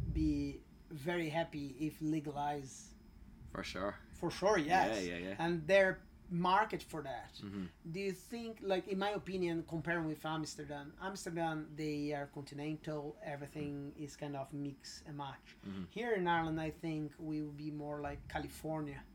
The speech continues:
Speaker 1: In
Speaker 2: You
Speaker 1: a
Speaker 2: think,
Speaker 1: sen-,
Speaker 2: yeah?
Speaker 1: oh, yes.
Speaker 2: Yeah, we have our own kind of way of doing things, our own
Speaker 1: Yes.
Speaker 2: viewpoints, yeah.
Speaker 1: Because if you stop and think,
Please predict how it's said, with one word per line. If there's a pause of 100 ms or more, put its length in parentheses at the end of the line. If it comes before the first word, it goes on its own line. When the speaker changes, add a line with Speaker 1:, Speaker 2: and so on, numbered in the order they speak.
(280)
Speaker 1:
In
Speaker 2:
You
Speaker 1:
a
Speaker 2:
think,
Speaker 1:
sen-,
Speaker 2:
yeah?
Speaker 1:
oh,
yes.
Speaker 2:
Yeah,
we
have
our
own
kind
of
way
of
doing
things,
our
own
Speaker 1:
Yes.
Speaker 2:
viewpoints,
yeah.
Speaker 1:
Because
if
you
stop
and
think,